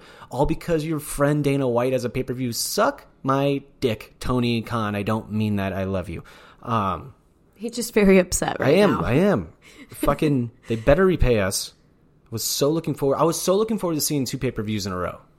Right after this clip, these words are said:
Speaker 1: Like, that was the thing. I was like, "I'm gonna get to see this. We're gonna get to see Bryan debut, and then fucking he's gonna wrestle here." Like,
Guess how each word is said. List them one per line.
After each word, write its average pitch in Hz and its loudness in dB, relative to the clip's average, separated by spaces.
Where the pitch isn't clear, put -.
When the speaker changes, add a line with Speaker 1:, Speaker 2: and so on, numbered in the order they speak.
Speaker 1:
Like, 101 -10
that 135 2
was 135 0
the 113 -8
thing. 95 -6
I - -14
was 104 -6
like, 104 -14
"I'm 120 -14
gonna 147 -8
get 110 -10
to 101 -8
see - -2
this. 107 -6
We're 113 -4
gonna 127 -2
get 123 -6
to 123 -10
see 117 -4
Bryan 123 -2
debut, 123 0
and 117 -2
then 113 0
fucking 110 -4
he's 113 -4
gonna 113 -6
wrestle 104 -6
here." 92 -12
Like, 104 -8